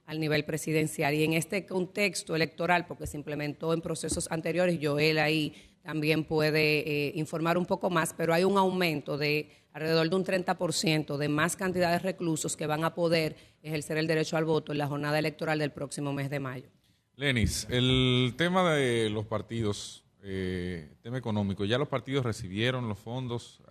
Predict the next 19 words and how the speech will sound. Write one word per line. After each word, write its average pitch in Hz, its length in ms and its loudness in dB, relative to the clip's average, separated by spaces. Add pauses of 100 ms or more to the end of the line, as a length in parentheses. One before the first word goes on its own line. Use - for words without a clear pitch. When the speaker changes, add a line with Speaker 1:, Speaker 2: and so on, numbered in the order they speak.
(140)
Speaker 2:
que 95 200 -2
fue 107 140 -8
una 117 100 0
discusión 110 400 -2
esta 110 200 -6
semana, 113 500 -4 (580)
ya 120 240 2
tienen 135 260 2
los 123 120 4
recursos 127 440 0
en 123 60 2
los 120 100 4
bolsillos, 143 680 0 (480)
y 156 560 4
la 127 180 6
opinión 131 500 2
de 147 80 4
Lenis 139 220 2
García 120 460 -2